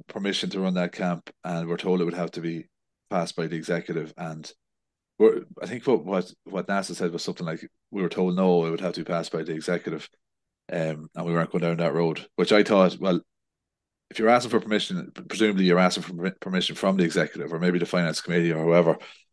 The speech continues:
And I, I thought that, look, it's a, it's a war of words in ways, but I thought that was kind of a, a, a win for the, for the board.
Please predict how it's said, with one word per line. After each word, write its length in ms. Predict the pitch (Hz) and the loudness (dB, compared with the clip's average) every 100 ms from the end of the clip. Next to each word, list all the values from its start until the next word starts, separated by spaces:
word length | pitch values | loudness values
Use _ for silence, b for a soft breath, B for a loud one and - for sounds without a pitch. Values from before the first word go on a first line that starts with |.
| _ | _
And 180 | 95 95 _ | 0 0 _
I, 340 | 101 107 - | 0 2 4
I 60 | 117 | 4
thought 280 | 113 131 123 | 6 6 6
that, 220 | 117 - - _ _ | 4 2 -12 _ _
look, 200 | 131 - | 0 0
it's 140 | 95 | -2
a, 100 | 104 | -2
it's 200 | 98 95 | -4 -6
a 40 | 98 | -2
war 240 | 98 101 | 2 4
of 60 | 92 | 4
words 300 | 92 95 92 | 2 0 -4
in 80 | 87 | -4
ways, 220 | 92 80 | -2 -2
but 120 | 85 | 2
I 100 | 92 | 2
thought 200 | 92 95 | 2 0
that 120 | 92 | 0
was 140 | 90 - | 0 -2
kind 200 | 101 90 | -2 -2
of 80 | |
a, 180 | 85 82 - | -2 -4 -6
a, 120 | 85 _ _ | -12 _ _
a 60 | 95 | 0
win 300 | 90 101 98 | 4 4 4
for 140 | 95 | 2
the, 140 | 90 87 | 0 0
for 140 | - 95 | -6 -4
the 80 | 80 | 2
board. 380 | 95 90 82 | 6 6 4